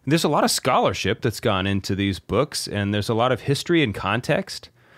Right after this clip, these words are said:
that if you just read it, you can't just know, "Oh, here's the, like, cultural,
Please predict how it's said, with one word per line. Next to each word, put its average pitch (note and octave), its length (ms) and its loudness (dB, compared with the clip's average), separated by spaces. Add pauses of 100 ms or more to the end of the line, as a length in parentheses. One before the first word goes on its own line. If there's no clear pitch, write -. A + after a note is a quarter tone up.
(200)
that C3 140 2
if A2+ 180 2
you C#3 100 4
just B2 200 0
read A#2 260 4
it, A2+ 260 0 (640)
you A2 140 -2
can't - 460 0
just - 280 -2
know, G2+ 580 2 (180)
"Oh, C#3 200 2
here's E3+ 320 0
the, A2+ 440 2
like, F2 240 -4 (360)
cultural, A#2+ 640 0